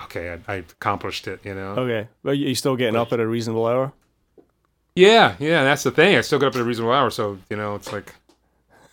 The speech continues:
Speaker 1: you do that a bunch of nights in a row, and it's like, you know?
Speaker 2: <laughs>
Speaker 1: 'Cause I
Speaker 2: Oh, yeah.
Speaker 1: love, I love getting up in the morning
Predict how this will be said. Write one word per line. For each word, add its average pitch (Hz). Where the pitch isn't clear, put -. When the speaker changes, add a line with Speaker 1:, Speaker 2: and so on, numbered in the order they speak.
Speaker 1:
you 117
do 120
that 113
a -
bunch 113
of 110
nights 110
in 110
a 101
row, 107
and 95
it's -
like, -
you 101
know? 98
Speaker 2:
<laughs> -
Speaker 1:
'Cause 151
I 151
Speaker 2:
Oh, 139
yeah. 139
Speaker 1:
love, 208
I 139
love 175
getting 180
up 151
in 151
the 135
morning 131